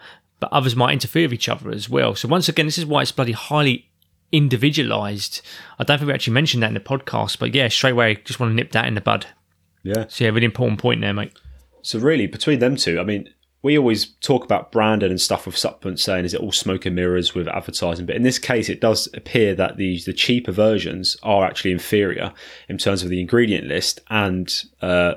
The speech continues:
Speaker 2: the way they use it. I mean, they've just put as much as they can in there to fill the, fill the ingredient list.
Speaker 1: Yeah.
Speaker 2: But they've used the cheaper versions, bulking agents, uh,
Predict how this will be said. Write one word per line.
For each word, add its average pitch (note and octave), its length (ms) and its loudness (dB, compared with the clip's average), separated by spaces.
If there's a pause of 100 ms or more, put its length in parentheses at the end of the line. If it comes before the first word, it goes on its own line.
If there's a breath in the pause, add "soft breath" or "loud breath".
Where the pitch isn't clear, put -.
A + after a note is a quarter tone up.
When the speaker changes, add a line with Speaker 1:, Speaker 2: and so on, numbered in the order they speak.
(120)
Speaker 2:
the G#2 80 -4
way G2+ 160 4
they F#2+ 300 2
use B2+ 200 2
it. A#2 40 2
I G2 40 -2
mean, G2+ 180 2
they've B2+ 180 4
just - 160 -4
put F#2 100 0
as G#2 80 0
much B2+ 200 0
as - 60 -2
they G#2+ 80 2
can A2+ 220 0
in F2 80 0
there E2+ 240 0 (240 loud breath)
to - 80 -12
fill G2+ 280 2
the, F#2+ 280 2
fill A2 200 0
the F#2 100 4
ingredient F#2 400 2
list. - 320 -6 (320 loud breath)
Speaker 1:
Yeah. A#2+ 180 -2
Speaker 2:
But F2 140 0
they've F#2+ 280 2 (120)
used G2 180 0
the G2 40 -8
cheaper B2 260 0
versions, F#2 420 2
bulking A#2 340 2
agents, D#2+ 720 -4
uh, F#2 40 -4